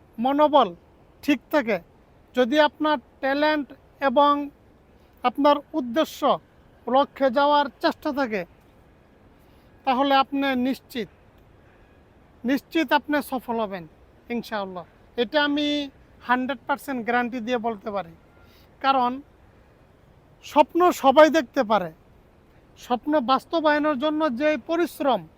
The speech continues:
যে চেষ্টা, যে পারফরম্যান্স প্রয়োজন, এটা সবাই পারে না। এজন্য আপনাকে পারতে হবে। সবাই যেখান থেকে শেষ করছে,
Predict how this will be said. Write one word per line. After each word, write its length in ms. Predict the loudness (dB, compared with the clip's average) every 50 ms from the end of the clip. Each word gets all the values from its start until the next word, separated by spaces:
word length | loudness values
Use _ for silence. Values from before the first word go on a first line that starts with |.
| _ _ _ _ _ _ _ _ _ _ _ _ _ _ _ _ -8
যে 220 | 0 2 4 2 2
চেষ্টা, 680 | 2 -2 -2 -2 -4 -6 _ -2 0 0 0 -2 -4 -10 _ _ _ _ _ _ _ -6
যে 160 | -4 -4 -4
পারফরম্যান্স 880 | -2 0 0 0 0 -2 -2 -2 -2 0 0 0 -2 -4 -6 -8 -14 -20 _ -6
প্রয়োজন, 500 | -2 0 2 2 2 0 0 -2 -2 -4 -8 -16 _ _ -20 _ _ _ _ _ _ _ _ _ _ _ _ _ _ _ _ _ _ _ _ _ _ _ _ -20 -20 -20 -20 -20 -20 _ _
এটা 220 | -14 -10 -8 -6 -8
সবাই 360 | -6 -6 -6 -4 -4 -4 -6 -4 -6
পারে 240 | -6 -6 -6 -8
না। 120 | -10 -12 -16 -20 _ _ _ _ _ _ _ _ _ _ _ _ _ -20 -20 -20 -20 -20 -20 _ -20 -20 -20 -20 -20 -20 -20 -20 _ _ _ _ _ -20 -10 -6
এজন্য 360 | -6 -4 -2 -4 -2 0 0
আপনাকে 400 | 0 0 0 -2 -2 -2 -2 -2
পারতে 340 | -2 -2 -4 -4 -4 -4 -4
হবে। 320 | -4 -4 -4 -6 -10 -14 -20 -20 -20 -20 -20 -20 -20 -20 -20 -20 -20 -20 -20 -20 -20 -20 -20 -20 -20 -20 -20 -20 -20
সবাই 380 | -2 0 2 4 6 6 4
যেখান 320 | 4 2 0 0 0 -2 -2
থেকে 220 | -4 -4 -4 -6
শেষ 300 | -6 -4 -4 -6 -6 -6
করছে, 440 | -6 -6 -6 -6 -4 -4 -4 -4 -4